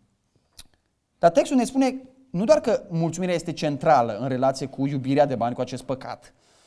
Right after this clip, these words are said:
da? Ci și că ea trebuie cultivată. Cum? Cum cultivi mulțumirea? Am spus de multe ori și vă mai spun și acum, nouă nu ni se cere niciodată yoga. Stau așa în,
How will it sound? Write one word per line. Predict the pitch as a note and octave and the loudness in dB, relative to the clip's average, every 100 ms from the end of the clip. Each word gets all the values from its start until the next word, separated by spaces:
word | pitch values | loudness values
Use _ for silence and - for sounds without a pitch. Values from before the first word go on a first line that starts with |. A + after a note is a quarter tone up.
| _ _ _ - | _ _ _ -6
da? | G#2+ B2+ - - _ _ _ _ _ _ _ | 0 0 -2 -14 _ _ _ _ _ _ _
Ci | - | -2
și | G3 G3 | 0 0
că | G3+ | 2
ea | G#3+ G3 F#3+ | 2 4 2
trebuie | F#3 G3+ F#3+ | 2 -2 0
cultivată. | G3 E3 C#3 D#3 D3 B2+ | -2 -2 4 4 2 -8
Cum? | - A3 F3+ G2+ - - _ _ _ | -6 -2 0 -2 -8 -20 _ _ _
Cum | - F4 | -8 -6
cultivi | G#3+ A3+ A#3 G3 | -2 -4 -2 -4
mulțumirea? | F#3 E3+ D#3 A#2 - - _ _ _ _ _ _ _ _ _ _ _ _ _ - | -6 -6 -8 -8 -10 -18 _ _ _ _ _ _ _ _ _ _ _ _ _ -8
Am | A#3+ | -6
spus | B3+ | -2
de | A#3 | 0
multe | A#3 A3+ | 0 2
ori | A#3 A3 | 4 2
și | - | 0
vă | G3+ | 0
mai | G#3+ | 0
spun | G#3 G#3+ | 0 -2
și | G3 | -2
acum, | C#3+ A2 C3+ | -2 -4 -2
nouă | A#3 A#3 | -2 0
nu | |
ni | A3+ | -2
se | G3+ G3 | -4 -2
cere | G3+ F#3 | -2 -2
niciodată | F#3 F#3 E3+ | 0 0 0
yoga. | F3 D3 B2 G#2+ | 0 0 0 -4
Stau | - F3+ | -2 -2
așa | D#3 D#3+ | -2 -6
în, | C#3 | -6